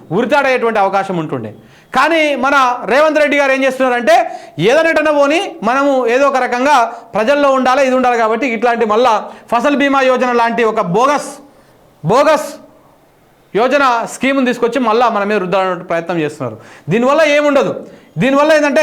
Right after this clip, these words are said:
ఇన్సూరెన్స్ కంపెనీలు ఉంటాయి కదా, వాళ్లకు లాభము. ఆ ఇన్సూరెన్స్ కంపెనీలకు లాభం చేకూరుస్తున్నారు కాబట్టి ఈ, ఈ నిర్ణయం తీసుకున్నటువంటి రాష్ట్ర ప్రభుత్వ పెద్దలకు ఇల్లీగల్గా వాళ్ళు ఏం చేస్తారంటే కొంత డబ్బును సమకూరుస్తారనమాట. కొంత ఏమంటారు గ్రాట్యుటీ కింద కొంత వాళ్ళకు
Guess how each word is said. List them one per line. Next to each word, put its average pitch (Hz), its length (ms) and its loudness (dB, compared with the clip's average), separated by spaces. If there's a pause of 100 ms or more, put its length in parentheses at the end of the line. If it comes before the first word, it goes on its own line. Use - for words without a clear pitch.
(100)
ఇన్సూరెన్స్ 311 440 0
కంపెనీలు 262 320 0
ఉంటాయి 240 200 0
కదా, 285 120 2 (200)
వాళ్లకు 262 420 2
లాభము. 208 380 0 (480)
ఆ - 20 4 (120)
ఇన్సూరెన్స్ 311 360 0
కంపెనీలకు 294 480 2
లాభం 302 320 4
చేకూరుస్తున్నారు 269 560 0
కాబట్టి 247 300 0 (480)
ఈ, 294 40 4 (280)
ఈ - 20 2 (140)
నిర్ణయం 339 320 0
తీసుకున్నటువంటి 285 500 -2
రాష్ట్ర 277 300 0
ప్రభుత్వ 254 280 0 (100)
పెద్దలకు 269 360 -2 (140)
ఇల్లీగల్గా 311 520 2 (540)
వాళ్ళు 226 200 2
ఏం 254 100 0
చేస్తారంటే 240 420 0 (400)
కొంత 233 160 0 (100)
డబ్బును 254 280 0 (200)
సమకూరుస్తారనమాట. 170 840 -4 (600)
కొంత 254 180 0 (460)
ఏమంటారు 220 320 -4
గ్రాట్యుటీ 240 360 -2 (100)
కింద 254 140 0 (260)
కొంత 226 160 -2 (140)
వాళ్ళకు 208 240 -2